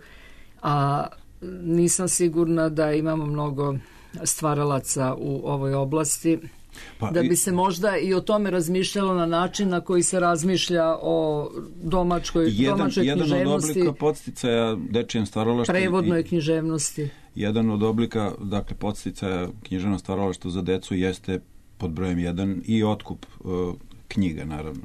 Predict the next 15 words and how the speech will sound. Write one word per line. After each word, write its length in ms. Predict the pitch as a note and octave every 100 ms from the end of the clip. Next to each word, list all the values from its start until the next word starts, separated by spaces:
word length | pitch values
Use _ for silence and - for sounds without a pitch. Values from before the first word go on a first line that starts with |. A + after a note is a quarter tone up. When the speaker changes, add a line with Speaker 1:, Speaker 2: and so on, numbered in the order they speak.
| E2
Speaker 2:
I 200 | F#2 F#2 - -
na, 200 | F2+ D#2+ -
ono 220 | G2 F#2+
što 160 | -
je 60 | F#2
još 160 | G2+ F#2+
bitnije 480 | F#2+ - A2 G2
jeste, 340 | F#2 G2+ - G2
e, 60 | - - - - - - - G#2 -
plasman 600 | G#2 G#2+ G#2+ A#2 A#2 G#2+ - F#2+
tih 220 | - G#2
knjiga, 360 | - A2+ G#2+ G#2
e, 420 | F#2+ - F#2+ F#2+
dakle, 340 | F#2 F#2 - F#2+
stvaranje 640 | - F#2+ F#2+ G#2+ G#2 F#2+